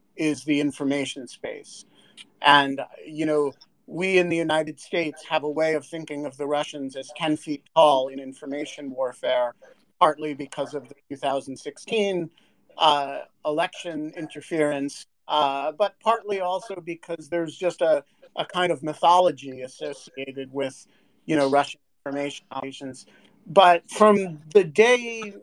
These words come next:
of the beginning of the full-scale invasion, the Ukrainian information operations have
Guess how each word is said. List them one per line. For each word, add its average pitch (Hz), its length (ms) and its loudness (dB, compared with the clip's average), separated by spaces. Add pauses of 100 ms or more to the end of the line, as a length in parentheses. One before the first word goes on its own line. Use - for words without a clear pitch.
of 185 200 0 (420)
the 180 100 -4
beginning 180 440 -2
of 151 240 -10
the 151 340 -6
full-scale 147 520 -8
invasion, 143 680 -8 (520)
the 170 160 0
Ukrainian 170 800 0 (220)
information 170 960 -4 (500)
operations 160 800 0
have 165 200 -4